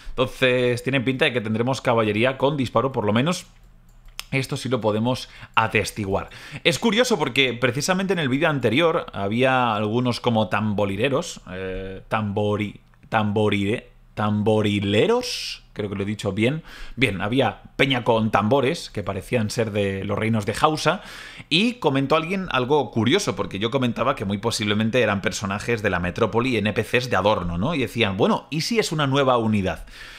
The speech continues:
Eh, realmente, hombre, como poder podrían dar una especie de bufo, sería entretenido, yo lo veo.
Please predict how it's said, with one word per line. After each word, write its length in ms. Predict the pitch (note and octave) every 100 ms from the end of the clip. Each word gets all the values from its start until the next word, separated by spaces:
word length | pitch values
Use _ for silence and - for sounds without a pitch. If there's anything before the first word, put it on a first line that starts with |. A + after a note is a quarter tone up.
| - - -
Eh, 140 | G2+
realmente, 480 | F#2+ G#2+ C3 F3+ F3
hombre, 220 | D3+ G#3 - C3+
como 240 | B2+ A2+
poder 320 | G2+ G#2 E3 F#3+
podrían 360 | F3 A#2+ D#3
dar 120 | D3
una 160 | C#3 B2
especie 340 | - C3 -
de 120 | A2 G#2
bufo, 360 | D#3 G3+ G#2+
sería 280 | - A2 C#3
entretenido, 640 | D3+ B2 A#2 G2+ C#3 D3
yo 140 | G2+ C3+
lo 80 |
veo. 240 | B2+ D3